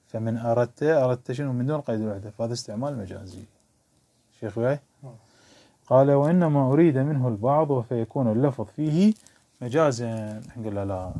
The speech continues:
Speaker 1: دليلك غير تام". واضح، واضح مناقشتنا مع المصنف؟ هذا تمام الكلام. وين؟ في استعمال اللفظ،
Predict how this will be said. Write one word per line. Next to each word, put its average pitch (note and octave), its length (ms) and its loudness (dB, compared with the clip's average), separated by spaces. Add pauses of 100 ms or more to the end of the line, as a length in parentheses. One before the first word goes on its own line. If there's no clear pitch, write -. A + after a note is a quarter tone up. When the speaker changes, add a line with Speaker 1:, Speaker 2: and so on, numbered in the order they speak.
(720)
Speaker 1:
دليلك A#2+ 500 2
غير G2+ 140 2
تام". F#2+ 500 -12 (640)
واضح، B2 240 0 (200)
واضح B2 240 -6
مناقشتنا B2+ 520 -4
مع C3+ 60 0
المصنف؟ D3+ 500 -4 (680)
هذا E3+ 180 6
تمام D#3 300 4
الكلام. D3+ 420 2
وين؟ D3 160 0 (440)
في - 140 -8
استعمال B2+ 560 0
اللفظ، C#3 460 2